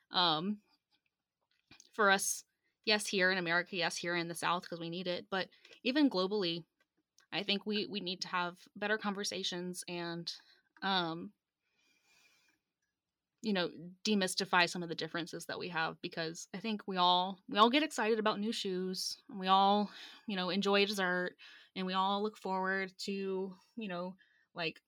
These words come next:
or I, I won't say everyone looks forward to their birthday, but, you know, we look forward to, like, those kinds of events, and we enjoy our holidays, we enjoy our feasts, and, um, we like jokes and all kinds of things. So while there, we, yeah, we have differences, and, and, and we can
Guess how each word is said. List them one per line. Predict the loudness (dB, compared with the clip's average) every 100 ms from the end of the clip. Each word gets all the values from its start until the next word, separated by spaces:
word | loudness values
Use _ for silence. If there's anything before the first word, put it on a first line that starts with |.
| _
or | -6 -6 -8
I, | -6 -6 -2
I |
won't | -2
say | -2
everyone | -2 -4 -4
looks | -6 -8
forward | -8 -6
to |
their | -6
birthday, | -6 -4 0
but, | 0 -2 _ -20 -8
you | 4
know, | 6
we | 6
look | 4 4
forward | 6 6 6
to, | 4
like, | 6
those | 6 6
kinds | 6 6
of |
events, | 6 6 6
and | 4
we | 4
enjoy | 4 6
our | 4
holidays, | 4 2 2 0 0
we | -2
enjoy | 0 -2
our | -2
feasts, | -2 -2 -2 -2
and, | -2 2 0 -2 _ -20 -20 _
um, | 4 6 4 0 0
we | 2
like | 2 4
jokes | 4 4 2 -4 -4
and | 0
all | 0
kinds | 4 2 2
of |
things. | -2 -6 -4
So | 2 4 4 0 _ _ _ _
while | 2 8 10 10
there, | 8 6 2
we, | -2 -2
yeah, | 2 2
we | 4
have | 4
differences, | 2 -2 -4 -2 -4
and, | -4 -6 -4 -4
and, | -4 -6 -12 -6
and | -4 -4 -8 _ _ _
we | -6
can | -2 -2 -2